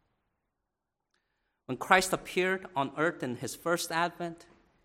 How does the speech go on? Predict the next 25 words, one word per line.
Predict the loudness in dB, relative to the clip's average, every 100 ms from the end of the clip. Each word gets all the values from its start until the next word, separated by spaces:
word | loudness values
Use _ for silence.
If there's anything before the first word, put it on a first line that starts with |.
| _ _ _ -6
he | 0
did | 6
not | 6 6
begin | 0 0 2 2 -2 -12 -14
the | -4
day | 0 2
of | 2 0
vengeance | -2 -2 -4 -8
of | -6
our | -6
God. | -6 -8 -10 -16 _ _ _ _ _ _ _ _ _ _ _ _ -16
He | -10
first | 0 0 0 -4
proclaimed | -8 -6 -4 -4 -8 -14 _ _ -16
the | -12
acceptable | -8 0 0 0 -2 -2
year | 0 0 0
of | -2 -6 -6
the | -4
Lord. | -4 -4 -8 -18 _ _ _ _ _ _ _ _ _ _ _ _ _ _ _ _ _ _ _ _ _ _ _ _ _ _ -4
And | 2
so | 4
this | 2
first | 2 2 2 6
advent | 6 6 2 -10 -14